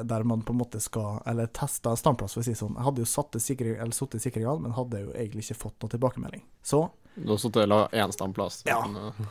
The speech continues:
Speaker 2: eh, <laughs> ja.
Speaker 1: Så da var det jo å klatre da. Eh, jeg husker ikke hvor lang den ruta, men den er noen, noen hundre meter, altså. Den er i hvert fall tre, fire hundre meter.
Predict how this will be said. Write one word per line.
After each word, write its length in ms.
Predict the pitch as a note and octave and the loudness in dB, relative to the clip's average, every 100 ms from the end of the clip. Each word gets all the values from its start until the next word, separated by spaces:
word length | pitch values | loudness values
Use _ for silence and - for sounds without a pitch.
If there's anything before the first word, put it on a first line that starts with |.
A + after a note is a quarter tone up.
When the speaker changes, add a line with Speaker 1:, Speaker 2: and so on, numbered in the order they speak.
| - | -2
Speaker 2:
eh, 80 | |
<laughs> 0 | B2 | 0
ja. 20 | G#2+ - C#3 - - - - | 0 -2 -6 -8 -20 -20 -4
Speaker 1:
Så 160 | C3 D#3+ | 6 12
da 80 | E3 | 12
var 140 | F3+ D#3 | 12 12
det 80 | |
jo 100 | C#3+ D3+ | 10 10
å 120 | D#3 | 8
klatre 300 | E3 D#3+ C#3 | 6 6 6
da. 120 | D#3+ G#3 | 6 6
Eh, 520 | B2+ C#3 C3+ B2+ B2+ A#2+ | 2 2 2 2 2 0
jeg 40 | |
husker 200 | B2+ - | -2 -4
ikke 140 | G#2+ C#3 | -4 2
hvor 60 | B2 | 2
lang 100 | A2+ | 4
den 100 | A#2 | 2
ruta, 280 | B2 - B2+ | 2 2 0
men 200 | C#3 B2+ | 0 -2
den 40 | A#2+ | -2
er 140 | A2 | -2
noen, 160 | G#2+ A#2+ | 0 0
noen 160 | C#3 | 2
hundre 280 | B2+ C3+ A#2 | 2 2 2
meter, 320 | A2+ G#2 B2 | 0 -2 -4
altså. 260 | - - D#3 | -4 -2 -2
Den 200 | - A#2+ | 0 0
er 260 | A2+ G#2+ G#2+ A2 | 0 -2 -4 -6
i 40 | - | -6
hvert 180 | - | -6
fall 140 | B2 A#2+ | -6 -6
tre, 180 | - A2+ | -2 -2
fire 200 | - A#2 | 0 0
hundre 160 | G#2+ | 0
meter. 320 | G#2+ G#2 A2+ | -2 -4 -6